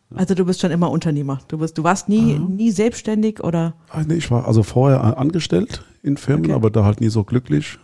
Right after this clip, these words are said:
Speaker 1: und
Speaker 2: Okay.
Speaker 1: eigentlich eher so la-, vor lauter Verzweiflung dann neunzehnhundertneunundneunzig gegründet,
Speaker 2: <laughs>
Speaker 1: aber auch, ne?
Speaker 2: Ja, und da sind wir auch bei unserem Motto, ne? Ähm, zum Glück gegründet. Und darum geht es auch heute.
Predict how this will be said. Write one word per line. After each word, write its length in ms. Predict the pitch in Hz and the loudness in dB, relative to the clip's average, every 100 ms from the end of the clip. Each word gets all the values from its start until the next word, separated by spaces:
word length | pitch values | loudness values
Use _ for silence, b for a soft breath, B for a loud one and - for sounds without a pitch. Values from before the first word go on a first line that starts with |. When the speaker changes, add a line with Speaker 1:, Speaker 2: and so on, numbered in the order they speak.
| - | -20
Speaker 1:
und 280 | - 110 113 | -6 -6 -2
Speaker 2:
Okay. 100 | 107 | -2
Speaker 1:
eigentlich 480 | 101 110 101 - - - | -2 -2 -4 -6 -14 0
eher 200 | 101 101 | 2 2
so 160 | 104 | 2
la-, 120 | 95 101 | -2 -2
vor 200 | - 101 | 0 2
lauter 220 | 98 101 | 2 2
Verzweiflung 640 | 101 - 98 101 - 101 | -2 -2 -2 0 0 -2
dann 160 | 95 90 | 0 -2
neunzehnhundertneunundneunzig 920 | 95 - 95 95 95 92 95 101 - | -2 -4 -4 -2 -2 -2 -2 -2 -4
gegründet, 580 | - 101 101 95 101 - | -10 -4 -4 -2 -4 -6
Speaker 2:
<laughs> 40 | 104 | -6
Speaker 1:
aber 240 | 98 101 | -4 -4
auch, 140 | 98 | -6
ne? 160 | 110 101 b b b b b | -6 -8 b b b b b
Speaker 2:
Ja, 180 | 151 - b b | -12 -12 b b
und 140 | - 175 | -2 0
da 80 | 175 | 2
sind 120 | 196 | 0
wir 80 | 180 | 0
auch 60 | |
bei 100 | 175 | -2
unserem 280 | 165 170 156 | 0 0 0
Motto, 320 | 156 - 165 | -2 -2 -4
ne? 220 | 151 160 202 b b b b b - | -4 -4 -6 b b b b b -4
Ähm, 320 | 175 165 160 | 0 0 -2
zum 340 | - 208 214 | -2 0 0
Glück 400 | - 180 185 - _ | -2 0 -2 -4 _
gegründet. 640 | 170 156 156 170 139 131 - | -10 -8 -2 0 0 -6 -8
Und 160 | 151 147 _ - | -6 -6 _ -10
darum 320 | 175 208 196 | -6 -2 0
geht 180 | 208 226 | 0 -4
es 120 | - | -8
auch 200 | 151 - | -10 -10
heute. 260 | 104 - | -12 -12